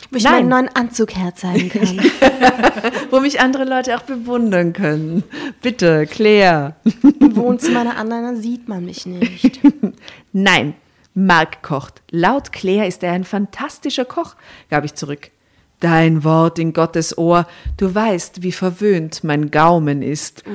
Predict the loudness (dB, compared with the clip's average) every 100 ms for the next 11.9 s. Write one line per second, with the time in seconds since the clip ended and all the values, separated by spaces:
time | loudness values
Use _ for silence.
0 | -10 -10 0 2 2 0 -12 -6 -2 -4
1 | -6 -12 -12 -12 -12 -16 -18 -16 -6 2
2 | 4 4 4 2 2 -2 -6 -10 -16 -20
3 | -20 -6 -2 -2 -2 0 4 6 4 2
4 | 0 -4 -8 -18 -20 _ 0 2 4 4
5 | 2 0 0 2 0 0 0 2 4 2
6 | 2 0 0 -2 -2 -2 -4 -2 -4 -4
7 | -6 -4 -4 -2 -2 -4 -8 -6 -6 -2
8 | -4 -4 -6 -6 -8 -14 _ -20 -14 -4
9 | -2 -2 -2 0 2 4 2 0 -4 -6
10 | _ _ _ -6 -6 -6 -6 -6 -6 -8
11 | -8 -6 -6 -8 -14 _ _ -14 -12